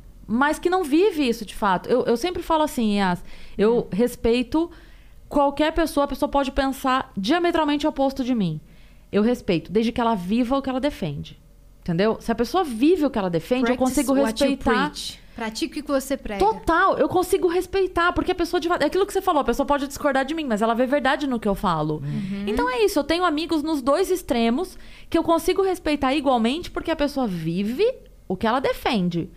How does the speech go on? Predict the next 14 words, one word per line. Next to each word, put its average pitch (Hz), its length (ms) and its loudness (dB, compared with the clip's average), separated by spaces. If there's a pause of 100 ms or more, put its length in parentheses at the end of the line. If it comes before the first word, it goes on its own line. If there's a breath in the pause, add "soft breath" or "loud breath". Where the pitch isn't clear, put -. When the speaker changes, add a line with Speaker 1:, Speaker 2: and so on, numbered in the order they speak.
(160 loud breath)
Speaker 1:
Eu 196 140 2
falo 254 400 0
pros 269 220 0
outros 302 260 2
o 339 80 0
que 349 80 0
eu 359 100 2 (120)
faço 294 340 0
pra 466 220 0
mim. 208 240 0 (260 loud breath)
Então 226 240 2
tá 254 100 2
tudo 269 220 -2
certo. 190 440 0